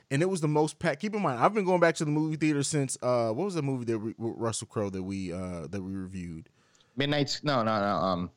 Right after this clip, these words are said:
Speaker 2: uh, e, e, I was about to say ejaculation.
Speaker 1: <laughs>
Speaker 2: Um, <laughs> um,
Speaker 1: Not Unsane, Unhinged. That's what it was.
Speaker 2: Unhinged,
Speaker 1: So I've
Speaker 2: right,
Speaker 1: been
Speaker 2: right,
Speaker 1: going
Speaker 2: right.
Speaker 1: back to the movie theater semi-consistently since then.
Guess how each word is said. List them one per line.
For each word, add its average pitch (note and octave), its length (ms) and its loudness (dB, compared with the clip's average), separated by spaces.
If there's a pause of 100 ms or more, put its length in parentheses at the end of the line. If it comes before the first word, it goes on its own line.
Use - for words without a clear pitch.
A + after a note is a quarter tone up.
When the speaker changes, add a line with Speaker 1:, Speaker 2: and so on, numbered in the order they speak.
(140)
Speaker 2:
uh, A#2+ 300 4
e, B2 300 4
e, A2+ 240 6
I G#2+ 80 6
was B2+ 100 8
about C3 140 4
to - 60 -4
say A2+ 100 4
ejaculation. G#2 800 4
Speaker 1:
<laughs> - 360 -8
Speaker 2:
Um, A2+ 460 6 (300)
<laughs> - 160 -2
um, C#3 160 2 (100)
Speaker 1:
Not A2 640 6
Unsane, C3+ 500 -2
Unhinged. E3 680 4
That's C3+ 200 0
what C3 100 0
it A#2 40 2
was. G#2 240 -4
Speaker 2:
Unhinged, D#3 440 4
Speaker 1:
So D#3 80 6
I've F#3+ 100 12
Speaker 2:
right, A#3 80 6
Speaker 1:
been G3+ 100 6
Speaker 2:
right, G3+ 60 6
Speaker 1:
going G3 160 6
Speaker 2:
right. F#3 80 10
Speaker 1:
back F3+ 80 2
to F#3+ 80 0
the D#3+ 80 0
movie F3 320 0
theater B2 560 2
semi-consistently D3 1160 2
since F#3+ 320 -2
then. A2 300 -2